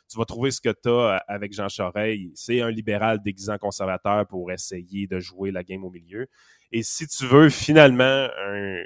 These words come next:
candidat qui se tient debout, qui a des convictions, qui est capable de, de, d'être fort en débat et qui lâche pas le morceau. Quand il, quand il tient un os, il le lâche pas. Ben, Pierre Po-, Poilievre a montré que c'est ce qui était. Euh, j-, honnêtement, là, personnellement,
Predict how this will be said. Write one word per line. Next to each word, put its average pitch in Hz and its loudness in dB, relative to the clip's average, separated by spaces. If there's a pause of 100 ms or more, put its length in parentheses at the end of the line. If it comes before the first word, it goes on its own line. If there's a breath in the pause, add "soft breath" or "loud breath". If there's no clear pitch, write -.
(140)
candidat 120 0
qui - -12
se - -8
tient 123 -2
debout, 123 -2 (340)
qui - -14
a 104 -6
des 113 0
convictions, 120 2 (240 soft breath)
qui 104 -14
est 95 -16
capable 117 0
de, 101 0
de, 92 -12 (100)
d'être 98 -18
fort 135 2
en 135 0
débat 113 0
et 107 -8
qui - -16
lâche 113 2
pas 151 6
le 143 0
morceau. 127 0
Quand 143 -4 (120)
il, 143 -12
quand 156 -4
il - -16
tient 160 4
un 120 2
os, 143 2
il 104 -2
le 104 -2
lâche 117 2
pas. 135 -4 (520)
Ben, 95 -6
Pierre 117 0
Po-, 104 -2
Poilievre 110 -2
a 101 -2
montré 98 -8
que - -16
c'est 101 -10
ce - -12
qui - -12
était. 95 -6 (500 soft breath)
Euh, 90 -10
j-, - -20 (340)
honnêtement, 127 0
là, 123 -2
personnellement, 117 -4